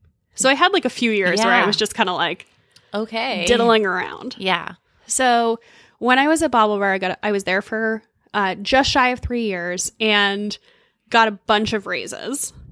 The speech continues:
Speaker 1: So when I left there, I was making ninety, I believe.
Speaker 2: Yeah.
Speaker 1: And yeah. So I felt like, I don't know that I was necessarily well compensated,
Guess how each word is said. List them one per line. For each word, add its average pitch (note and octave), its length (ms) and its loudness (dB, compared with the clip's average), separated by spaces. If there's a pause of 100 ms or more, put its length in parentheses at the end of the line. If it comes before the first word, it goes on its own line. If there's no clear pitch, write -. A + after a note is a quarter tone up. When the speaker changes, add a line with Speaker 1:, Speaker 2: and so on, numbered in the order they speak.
(120)
Speaker 1:
So A3+ 440 4
when G#3 140 0
I G3+ 100 0
left G#3+ 480 0
there, F#3+ 480 -2
I G3+ 100 -2
was G3 180 -2
making F3+ 760 -4 (1040)
ninety, E3 840 -6 (1080)
I F#3+ 100 -4
believe. - 500 -14 (120)
Speaker 2:
Yeah. E3 260 -8 (560)
Speaker 1:
And G3+ 720 2 (720)
yeah. D#3 260 0 (420)
So - 200 -2
I A3 140 4
felt A3+ 420 2
like, G#3+ 320 -4 (480)
I A#3 60 2
don't D4 240 2
know A#3+ 220 2
that A3 120 -4
I F#3+ 80 0
was F#3+ 140 -6
necessarily F#3 500 -2
well F3 320 -2
compensated, D#4+ 920 -6